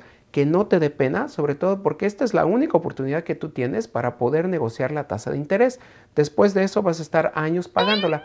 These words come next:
así que no te dé pena y es mejor que los pongas a competir entre ellos. El quinto punto sería que cuando compares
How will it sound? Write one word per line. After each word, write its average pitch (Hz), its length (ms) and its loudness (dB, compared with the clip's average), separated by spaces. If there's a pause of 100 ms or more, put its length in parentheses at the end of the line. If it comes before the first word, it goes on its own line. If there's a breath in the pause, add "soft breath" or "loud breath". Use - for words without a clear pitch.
(300 loud breath)
así 143 280 -6
que 151 240 2
no 196 180 0
te 185 100 0
dé 170 120 2
pena 202 360 0
y 170 140 0
es 165 140 0
mejor 190 320 -4
que 151 100 -6
los - 120 -6
pongas 170 300 -2
a 131 80 -6
competir 123 420 -4
entre 160 280 -2
ellos. - 340 -12 (840)
El 185 180 2
quinto 277 340 2
punto 214 240 -2
sería 151 380 -2
que - 140 -10
cuando 143 240 -2
compares 214 500 2